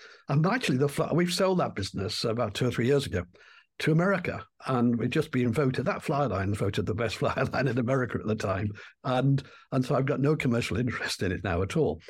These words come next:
But that was one of the businesses I, I, I went into, which was, like, detached. And so I came through, um, when I was,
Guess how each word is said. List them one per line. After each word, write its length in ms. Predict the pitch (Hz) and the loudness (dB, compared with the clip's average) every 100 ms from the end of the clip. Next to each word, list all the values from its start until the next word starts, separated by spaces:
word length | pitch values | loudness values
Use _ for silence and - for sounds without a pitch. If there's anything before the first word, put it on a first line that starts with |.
| - - - | -20 -20 -6
But 220 | - 135 - | 0 0 2
that 200 | 180 175 | 0 2
was 140 | 139 | 2
one 160 | 156 143 | 4 2
of 60 | |
the 80 | 95 | 2
businesses 680 | 90 87 - 92 95 95 - - | -2 -2 -4 -2 -2 -4 -8 -6
I, 60 | 101 | -2
I, 280 | 95 98 92 101 101 | 0 -2 -2 0 2
I 20 | |
went 320 | 107 104 95 | 2 2 2
into, 420 | 101 107 - - | 4 2 2 -2
which 240 | 104 117 135 | -2 -2 -2
was, 160 | 131 | 0
like, 240 | 139 131 135 | 0 -2 -2
detached. 720 | 113 - 262 - - - - _ - - - _ _ 139 | -2 -2 -4 -6 -10 -12 -14 _ -20 -20 -20 _ _ 0
And 200 | 151 143 | 2 4
so 160 | 170 | 2
I 100 | 233 | 2
came 300 | 240 185 175 | 2 2 4
through, 500 | 175 175 160 151 - | 4 2 4 2 2
um, 360 | 135 131 135 127 | 2 4 4 2
when 180 | 131 190 | 2 2
I 200 | 196 180 | 2 2
was, 500 | 165 151 139 127 | 2 2 2 0